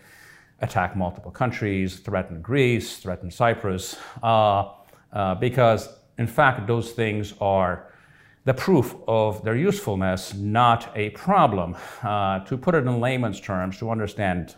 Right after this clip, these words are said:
uh, the uses of the Turkish regime for the West and nato specifically, is to think of them as sort of your wayward, criminalized cousin that is in and out of jail.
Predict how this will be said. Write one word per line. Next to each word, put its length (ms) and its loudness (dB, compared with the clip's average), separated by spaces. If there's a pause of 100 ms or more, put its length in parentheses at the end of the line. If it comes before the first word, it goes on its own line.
uh, 240 -2
the 100 -6
uses 760 -6
of 140 -8
the 80 -6
Turkish 400 -10
regime 460 -8
for 320 -4
the 100 -4
West 320 -8
and 100 -6
nato 280 -8
specifically, 720 -10 (460)
is 140 -2
to 100 -2
think 240 2
of 120 0
them 220 2
as 220 0
sort 160 -2
of 120 -2
your 140 -2
wayward, 640 -2 (220)
criminalized 580 -4
cousin 340 -4
that 140 -8
is 160 -8
in 180 -4
and 120 -6
out 120 -8
of 120 -12
jail. 380 0